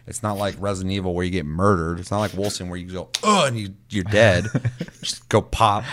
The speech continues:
Speaker 1: It's fucking, your guy's just standing there, he's like,
Speaker 2: <laughs> One eye
Speaker 1: one
Speaker 2: swollen.
Speaker 1: eye. He's just sitting there, he's, he's fine. He's like, just a little swollen. And then you keep playing.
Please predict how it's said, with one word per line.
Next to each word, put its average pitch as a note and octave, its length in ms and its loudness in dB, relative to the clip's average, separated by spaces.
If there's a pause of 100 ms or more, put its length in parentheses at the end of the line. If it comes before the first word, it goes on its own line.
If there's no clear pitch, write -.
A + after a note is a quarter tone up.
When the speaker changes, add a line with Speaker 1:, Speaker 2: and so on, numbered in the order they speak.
(500)
Speaker 1:
It's G2 140 -6
fucking, A#2+ 580 2 (360)
your A2 100 -4
guy's C3+ 200 10
just B2+ 140 0
standing C3+ 180 0
there, C3+ 60 -2
he's A2+ 100 -4
like, G#2 140 -6 (1200)
Speaker 2:
<laughs> - 1040 -2
One A2+ 160 8
eye A2 180 6
Speaker 1:
one B2+ 100 4
Speaker 2:
swollen. G#2+ 400 8
Speaker 1:
eye. G#2 40 2
He's A#2+ 160 0
just - 220 0
sitting D#3 160 0
there, C#3 100 -2
he's, A#2+ 200 -6
he's F3 240 -8
fine. G2 300 -4
He's A#2+ 180 -4
like, G#2 100 -8 (1300)
just B2+ 200 -4
a - 20 -4
little E3+ 160 0
swollen. A#2 400 -2 (380)
And - 80 -4
then D3+ 40 2
you E3 80 0
keep - 180 -6
playing. F#2+ 440 0